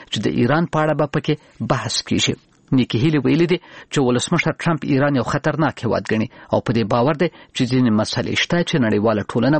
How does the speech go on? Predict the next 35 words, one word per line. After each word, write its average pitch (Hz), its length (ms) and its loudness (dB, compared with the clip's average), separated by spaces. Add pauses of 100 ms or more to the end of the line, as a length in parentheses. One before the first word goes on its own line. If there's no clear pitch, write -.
(100)
باید 151 140 0
ورته 160 360 -2
پاملرنه 160 540 0
وکړي. - 220 -8 (1500)
د 160 40 6 (120)
امریکا 185 320 0
د 180 80 -2
بهرنیو 165 500 2
چارو 156 240 0
وزیر 147 240 0
وایي 147 260 2
هیواد 139 260 2
یې 143 100 2
د 123 120 2
ولسمشر 120 500 0 (140)
ټرمپ 151 260 0
او 120 120 0
د 117 100 -2
شمالي 120 280 2 (100)
کوریا 139 220 2
د 107 180 -2
مشر 147 220 -2 (120)
کیم 110 260 2
جونګ 113 300 0
اون 196 180 4
ترمنځ 107 300 0 (520)
د 139 80 4 (100)
دوهمې 156 320 2 (100)
غونډې 117 340 0
په 120 140 -2
برابرولو 117 680 2
کار 120 260 -2
کوي. 98 200 -4 (420)
مایک 131 180 0 (120)
پومپیو 156 300 0